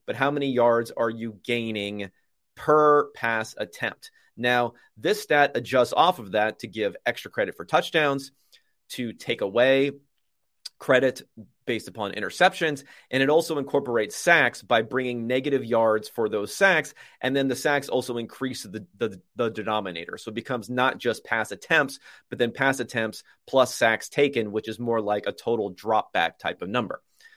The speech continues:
So all of that goes in. That's the main number. I give more credit for high passing volume seasons, less credit for lower passing volume seasons, but generally efficiency over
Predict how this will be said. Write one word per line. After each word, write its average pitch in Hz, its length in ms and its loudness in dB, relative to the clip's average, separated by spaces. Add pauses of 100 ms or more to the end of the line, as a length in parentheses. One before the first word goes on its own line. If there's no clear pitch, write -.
(160)
So 143 140 4
all 185 260 8
of 180 80 2
that 165 180 4
goes 127 260 2
in. 110 180 -2
That's 160 300 2
the 156 100 -2
main 135 240 -2
number. 107 280 -2
I 104 60 0
give 104 180 -4
more 127 260 0
credit 139 420 2
for 107 220 0
high 151 280 4
passing 147 460 0
volume 131 340 0
seasons, 120 500 -6 (180)
less 127 300 2
credit 120 380 0
for 104 120 -6
lower 143 300 2
passing 127 360 -2
volume 113 280 0
seasons, 107 400 -12 (220)
but 139 160 4
generally 156 640 2 (220)
efficiency 175 840 0 (120)
over 131 580 2